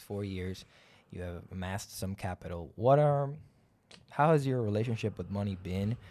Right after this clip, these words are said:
What are your current investments? Obviously, we know that you invest a lot of time into your, your health, into your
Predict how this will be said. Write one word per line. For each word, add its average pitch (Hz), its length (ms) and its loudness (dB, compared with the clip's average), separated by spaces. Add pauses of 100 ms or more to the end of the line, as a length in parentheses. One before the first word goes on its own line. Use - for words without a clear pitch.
(360)
What 98 180 -4
are 101 380 2 (380)
your 92 200 -8
current 101 360 2
investments? 95 1000 -4 (120)
Obviously, 90 340 -10
we 90 140 -6
know 95 140 0
that 90 100 -4
you 90 120 -4
invest 92 300 -6
a 90 40 -4
lot 87 180 -4
of 87 80 -10
time 87 400 -10
into 95 260 -16
your, 80 280 -12
your 87 140 -8
health, 113 440 4
into - 220 -18
your 82 80 -12